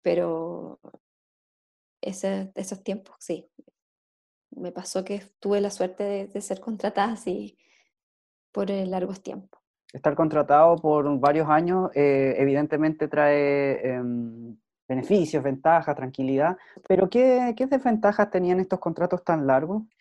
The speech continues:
Speaker 1: Claro, en el fondo no, me presentaban un proyecto, una película, muchas veces tuve que decir que no porque, porque no se podía, porque, porque no me dejaban.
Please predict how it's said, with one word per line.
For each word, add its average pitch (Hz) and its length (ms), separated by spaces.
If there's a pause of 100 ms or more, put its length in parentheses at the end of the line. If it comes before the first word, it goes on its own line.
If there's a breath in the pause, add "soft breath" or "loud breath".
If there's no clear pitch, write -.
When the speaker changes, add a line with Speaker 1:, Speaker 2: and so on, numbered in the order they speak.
Speaker 1:
Claro, 302 300
en 240 80
el 233 100
fondo 240 320
no, 233 300
me 196 240
presentaban 208 440
un 214 80
proyecto, 214 440
una 208 120
película, 208 400
muchas 208 220
veces 208 180
tuve 208 260
que 202 80
decir 196 220
que 214 120
no 214 260
porque, 190 920
porque 185 920
no 202 80
se 196 140
podía, 202 420 (420)
porque, - 580 (1200)
porque 175 420
no 175 220
me 180 100
dejaban. 202 540